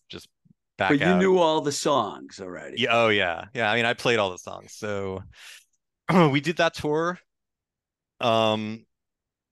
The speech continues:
Speaker 1: one of the guys that I was really good friends with, Dean Fisher, went to high
Speaker 2: Yeah.
Speaker 1: school with Juliana, and he became the third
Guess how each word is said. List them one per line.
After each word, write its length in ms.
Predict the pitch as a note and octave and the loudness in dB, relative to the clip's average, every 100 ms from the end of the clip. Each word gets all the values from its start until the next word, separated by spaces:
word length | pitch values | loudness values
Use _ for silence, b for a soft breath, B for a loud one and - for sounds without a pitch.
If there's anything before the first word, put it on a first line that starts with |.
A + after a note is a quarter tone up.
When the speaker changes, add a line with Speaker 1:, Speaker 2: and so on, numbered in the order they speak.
| _ _ _ _ _ _ _ C#3+ B2 | _ _ _ _ _ _ _ -20 -6
Speaker 1:
one 160 | C#3 | -4
of 40 | C3+ | 0
the 60 | |
guys 480 | C3+ C3 C3 C3 A#2 | 2 4 2 0 -2
that 80 | A#2+ | -4
I 40 | |
was 160 | A#2 A#2 | -4 -4
really 180 | A#2+ A#2 | -4 -4
good 120 | A2 | -4
friends 240 | A#2 A2+ | -6 -4
with, 140 | B2+ F2+ | -8 -6
Dean 260 | A2 A2 | -4 -4
Fisher, 420 | - A2+ - B2 | -4 -4 -4 -6
went 180 | A2 G#2 | -6 -8
to 100 | G2+ | -8
high 100 | F#2+ G#2+ | -4 -4
Speaker 2:
Yeah. 40 | |
Speaker 1:
school 380 | A#2 B2 A#2 A2 | -4 -4 -6 -6
with 120 | A2 | -8
Juliana, 520 | A2+ A2 G#2+ A2 C3+ G#2 | -6 -4 -2 -2 -2 -2
and 200 | G2+ F2 | -6 -6
he 360 | - G2+ G2 | -12 -10 -8
became 560 | F#2 F#2+ G#2 G2+ G2 F#2+ | -10 -4 -4 -2 -4 -6
the 80 | G2 | -6
third 460 | G#2+ G2+ G2 F#2+ | -2 0 0 -4